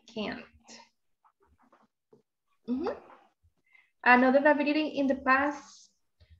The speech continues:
I could run very fast when I was a kid, but now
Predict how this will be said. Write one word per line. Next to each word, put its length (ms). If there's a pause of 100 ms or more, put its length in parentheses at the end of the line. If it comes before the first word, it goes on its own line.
(220)
I 400
could 360
run 520
very 320
fast 680 (300)
when 240
I 80
was 600 (420)
a 40
kid, 540 (400)
but 220
now 500